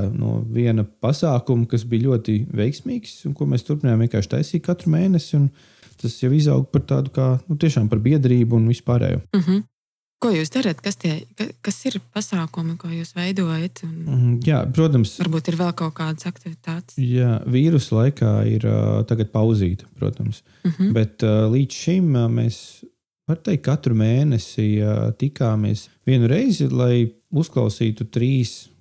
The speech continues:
Speaker 1: cilvēku stāstus, kuri dažāda veida pasaules pieredzi, kur, kuri dzīvojuši ārzemēs un atgriezušies, vai arī ārzemnieki, kuri ir pārcēlušies uz Latviju, ā, par to, kā viņiem šeit iet, ko viņi ir darījuši tur, kāpēc viņi atgr-, atgriezās, nu,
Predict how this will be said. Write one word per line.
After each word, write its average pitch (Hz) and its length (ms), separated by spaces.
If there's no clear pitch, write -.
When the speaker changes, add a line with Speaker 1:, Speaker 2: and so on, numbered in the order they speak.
Speaker 1:
cilvēku 110 600
stāstus, - 720
kuri 98 180
dažāda 104 460
veida 113 260
pasaules 101 420
pieredzi, 147 540
kur, 127 180
kuri 110 180
dzīvojuši 117 460
ārzemēs 131 540
un 123 100
atgriezušies, 123 640
vai 127 180
arī 123 220
ārzemnieki, 147 480
kuri 113 180
ir - 60
pārcēlušies 175 760
uz 139 120
Latviju, 143 420
ā, 120 380
par 120 200
to, 139 200
kā 180 180
viņiem 139 240
šeit 107 280
iet, 147 160
ko 226 160
viņi 135 200
ir 107 80
darījuši 113 400
tur, 139 160
kāpēc 175 400
viņi 113 120
atgr-, 120 240
atgriezās, 110 600
nu, 302 140